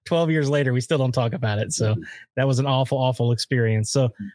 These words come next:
Speaker 1: I'd almost rather, like, get blown out in a World Series than lose the way they did in two thousand and six. But I'd also like to get back to one, so <laughs> we'll see if that ever happens. But
Speaker 2: What was odd about that year, too, is that the Rangers don't make the World Series without Nelson Cruz.
Speaker 1: Mm-mm, no.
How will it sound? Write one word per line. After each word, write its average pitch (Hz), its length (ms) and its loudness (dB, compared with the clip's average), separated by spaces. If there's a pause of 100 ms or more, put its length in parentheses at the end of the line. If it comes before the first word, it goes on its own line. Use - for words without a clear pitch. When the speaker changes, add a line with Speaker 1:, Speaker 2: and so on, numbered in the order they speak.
Speaker 1:
I'd 156 100 0
almost 208 320 0
rather, 160 340 0
like, 131 220 0
get 131 220 0
blown 131 240 2
out 127 100 2
in 127 80 -2
a 120 60 0
World 120 240 0
Series 123 260 0
than 113 160 2
lose 120 240 2
the 117 80 2
way 117 160 2
they 117 140 2
did 113 180 2
in 104 80 2
two 110 160 0
thousand 104 360 2
and 98 100 0
six. 98 440 -2
But 165 220 0 (560)
I'd 139 120 2
also 165 200 0
like 135 200 2
to 123 80 -2
get 120 140 0
back 123 240 0
to 113 60 2
one, 98 300 2
so 110 180 0
<laughs> - 40 0
we'll 131 100 4
see - 260 -2
if 113 120 -2
that 117 160 0
ever 101 180 -2
happens. 104 480 -2
But 120 140 -2
Speaker 2:
What 151 80 -2
was 117 120 -2
odd 120 220 2
about 101 260 -2
that 104 180 0
year, 107 260 0
too, 110 280 0
is 92 140 -2
that 98 100 -4
the 90 80 -8
Rangers 107 400 0 (200)
don't 104 280 0
make 98 200 0
the 95 60 0
World 98 240 0
Series 98 360 2
without 95 440 -2
Nelson 87 380 2
Cruz. 80 460 -4 (180)
Speaker 1:
Mm-mm, 131 400 0 (120)
no. 110 320 0